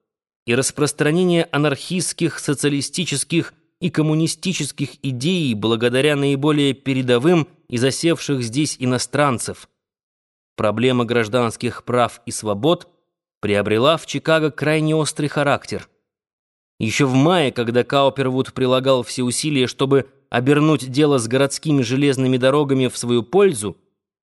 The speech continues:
произошло весьма знаменательное событие. На западной стороне, в Хеймаркете, который издавна служил местом народных сборищ, на одном из рабочих собраний, получившем по характеру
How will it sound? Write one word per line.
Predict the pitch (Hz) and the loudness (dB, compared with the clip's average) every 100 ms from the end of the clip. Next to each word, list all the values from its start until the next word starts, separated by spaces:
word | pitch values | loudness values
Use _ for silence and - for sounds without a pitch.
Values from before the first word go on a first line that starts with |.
| _ | _
произошло | 120 127 135 151 226 | 0 2 2 0 0
весьма | 233 175 - 170 208 | 0 0 -2 2 2
знаменательное | 170 180 170 170 180 - 165 165 160 | 2 2 2 2 0 0 0 0 0
событие. | - 156 135 101 - 90 - _ _ _ _ _ _ _ _ _ | -2 -2 -4 -4 -2 -4 -4 _ _ _ _ _ _ _ _ _
На | 104 120 | -2 0
западной | 117 131 120 113 113 | 2 0 0 -2 -4
стороне, | - 127 127 185 160 - _ _ _ _ _ _ _ _ _ | -2 0 2 2 0 -4 _ _ _ _ _ _ _ _ _
в | - | -10
Хеймаркете, | - 214 165 135 110 113 - 101 - _ _ _ _ | -2 2 2 2 0 -6 -4 -4 -6 _ _ _ _
который | - 104 143 135 - | -6 0 2 0 -2
издавна | 160 143 120 117 120 | -4 -2 0 0 0
служил | 117 131 127 135 | 0 -2 0 2
местом | 131 135 - 131 123 | 2 0 0 -2 -2
народных | 123 131 135 120 113 | -2 0 0 0 -2
сборищ, | 104 117 185 185 160 - _ _ _ _ _ - | -4 0 2 2 -2 -12 _ _ _ _ _ -6
на | 107 123 | 0 0
одном | 139 190 185 | 2 2 2
из | - 143 | 0 -4
рабочих | 156 151 165 156 147 | -2 0 -2 -2 -4
собраний, | - 135 160 196 165 117 | -2 0 0 2 0 0
получившем | 117 120 - 143 - 135 117 | 0 -2 -2 -4 -2 -2 -2
по | 123 | -4
характеру | - 127 123 - 123 113 | -2 0 0 -2 0 0